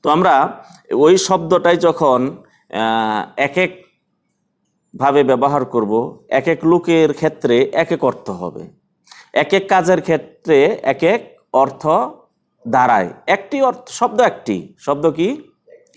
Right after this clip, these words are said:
একটি। যেমন হাত, হাত বলতে আমরা কি বুঝি? এই হাতকে বুঝি।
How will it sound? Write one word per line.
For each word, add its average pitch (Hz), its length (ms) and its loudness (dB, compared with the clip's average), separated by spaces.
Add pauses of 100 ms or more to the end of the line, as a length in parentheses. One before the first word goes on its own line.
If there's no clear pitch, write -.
(360)
একটি। 127 380 -2
যেমন 170 280 2
হাত, - 540 -4 (200)
হাত 175 200 -2
বলতে 175 280 -2
আমরা 147 200 0
কি 120 160 -6
বুঝি? 107 220 -4
এই 196 60 0
হাতকে 240 340 -4
বুঝি। 226 400 -10